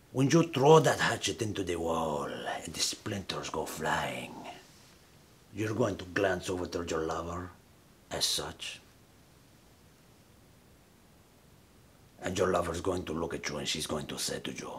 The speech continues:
"Wow, you really know how to throw a hatchet. I think I loved you." Tip number two.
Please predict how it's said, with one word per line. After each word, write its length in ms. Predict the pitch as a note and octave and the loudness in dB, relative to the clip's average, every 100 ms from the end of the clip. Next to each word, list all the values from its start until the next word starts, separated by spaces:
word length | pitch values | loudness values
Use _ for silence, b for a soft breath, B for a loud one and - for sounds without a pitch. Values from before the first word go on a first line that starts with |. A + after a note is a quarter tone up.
| - | -6
"Wow, 1040 | F2+ F2 E2+ - - - - - - - - - - - - - - - - - - - | 6 8 8 6 2 2 0 -2 -4 -6 -10 -20 -20 -20 -20 -20 -20 -20 -20 -20 -20 -6
you 220 | G2 B2 | 4 4
really 300 | F#2 E2+ D2+ | 6 2 2
know 120 | C#2+ D2 | -2 -2
how 140 | D2 | -2
to 160 | - - | -4 -6
throw 220 | C#2+ - | 0 0
a 40 | |
hatchet. 800 | - - - - - - - - - - - - - - - - - - - - - - - - - | 2 2 4 2 -2 -8 -14 -18 -18 -20 -20 -20 -20 -20 -20 -20 -20 -20 -20 -20 -20 -20 -20 -18 -4
I 80 | F2+ | 0
think 240 | F2+ D#2 | 2 2
I 120 | C2+ - | 0 2
loved 320 | - - - | 2 0 -4
you." 80 | - - - - - - - - - - - - - - - - - - | -4 -4 -6 -8 -14 -20 -20 -20 -20 -20 -20 -20 -20 -20 -20 -20 -4 10
Tip 160 | F3+ | 10
number 300 | D3 C3 G2 | 10 4 2
two. 540 | - F#2+ C#2+ B1+ - | 2 -2 -2 -4 -8